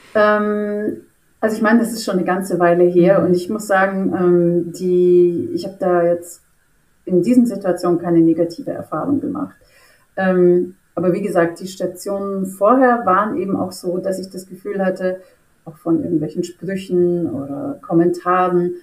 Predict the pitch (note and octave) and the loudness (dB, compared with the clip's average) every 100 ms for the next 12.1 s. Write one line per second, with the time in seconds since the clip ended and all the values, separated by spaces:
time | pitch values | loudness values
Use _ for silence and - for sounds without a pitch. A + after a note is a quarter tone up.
0 | _ _ - F3 F#3 - F3 E3+ F3 - | _ _ -10 -8 -8 0 2 4 2 0
1 | F#3+ F#3+ - - A3+ A#3+ A#3 - - G3+ | -2 -6 -6 -4 -4 -6 -10 -12 -8 -4
2 | G3 G3 G3 G3 - G3+ F#3+ G3 G3 G#3 | -2 0 -2 -4 -2 -2 0 0 4 4
3 | C4 C#4 C#4 C#4+ - A3 A3 A3+ A#3 A#3 | 4 4 2 2 -4 -8 -6 -6 -6 -8
4 | - _ _ _ _ G3 G3 G3 F#3+ F#3+ | -10 _ _ _ _ -4 -2 0 2 2
5 | F#3+ - _ _ _ - F#3 G3 - G3 | 0 -6 _ _ _ -4 -2 -2 -2 0
6 | G#3+ G#3 G3 F#3+ E3+ F#3+ G3 F#3 F#3+ F#3+ | 0 0 -4 0 2 0 0 -2 -2 -4
7 | - F#3 F3+ F3+ F3+ F#3+ - F#3 F3+ F3 | -6 -4 -2 -2 -2 -6 -10 -10 -10 -8
8 | F3 F3 F3 F3+ F3 E3+ - F3 G3 - | -6 -4 -2 0 0 0 0 2 2 0
9 | - - E3 F3 G3+ G3 G3+ - D4 - | -6 -6 -2 -2 -2 -2 -4 2 2 4
10 | D4+ - - D4 - G#4+ F#4+ C#4+ A3+ A#3+ | 2 2 0 0 -2 -6 -4 -2 2 4
11 | A#3 A#3+ A#3 G3+ G3+ A3+ A3+ - G3+ G3+ | 4 4 2 2 2 0 -2 -2 0 0
12 | G3 | -2